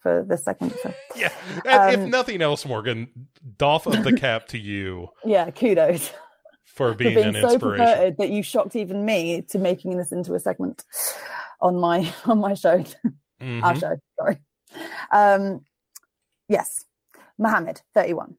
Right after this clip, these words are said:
Speaker 1: <clears throat> I won't say where he lives.
Speaker 2: Mm-hmm.
Speaker 1: Um, not that <laughs> Mohammed's a particularly uncommon name, but, uh, right. If our conversations don't bang, neither will our genitals.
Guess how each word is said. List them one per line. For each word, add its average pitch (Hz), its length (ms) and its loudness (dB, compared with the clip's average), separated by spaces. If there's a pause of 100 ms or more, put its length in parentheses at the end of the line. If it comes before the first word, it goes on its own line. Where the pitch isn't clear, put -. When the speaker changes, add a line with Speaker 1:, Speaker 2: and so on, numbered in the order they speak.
Speaker 1:
<clears throat> - 120 -4 (800)
I 175 60 0
won't 170 180 -2
say - 120 -4
where - 160 -4
he - 80 -8
lives. - 280 -12 (220)
Speaker 2:
Mm-hmm. 98 240 -14 (220)
Speaker 1:
Um, 185 340 4
not 190 180 -4
that 156 100 -6
<laughs> - 20 -10
Mohammed's 165 400 -4
a 156 40 -4
particularly 160 560 -4
uncommon 151 360 -4
name, 160 200 0
but, 156 200 2 (480)
uh, 196 340 6
right. 175 280 2 (640)
If 269 120 2
our 339 140 6
conversations 254 720 0
don't 214 320 0
bang, 180 480 -2
neither 190 340 -2
will 160 160 2
our 156 100 4
genitals. 147 640 -6